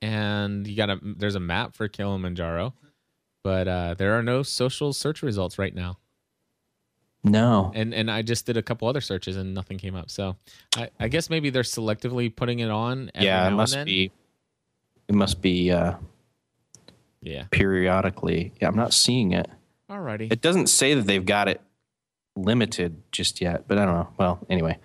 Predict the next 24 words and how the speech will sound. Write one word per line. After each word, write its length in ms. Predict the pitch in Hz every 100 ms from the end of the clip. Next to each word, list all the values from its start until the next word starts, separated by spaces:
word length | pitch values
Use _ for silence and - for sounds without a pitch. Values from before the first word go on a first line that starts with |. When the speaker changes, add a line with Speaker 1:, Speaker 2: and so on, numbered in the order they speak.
| - - -
Speaker 2:
it 100 | - -
says 140 | 135
there 160 | 127 120
is 100 | 113
more 180 | 107 101
to 80 |
come. 320 | - 104 87 85
Okay, 320 | 104 - 82 - -
well. 200 | - 90 - _ _ _ - -
Speaker 1:
Gotcha. 360 | - 87 85 98
Speaker 2:
They, 220 | 139 127 135
they've 300 | 135 143 -
promised 400 | 160 165 156 -
this 180 | 156 -
a 40 |
while 260 | 147 131 135
ago, 300 | 131 139 147
and 80 | 113
I 40 |
guess 200 | 104 104
it's 120 | 104 -
still 180 | - 123
not 200 | 117 82
out. 300 | 76 69 -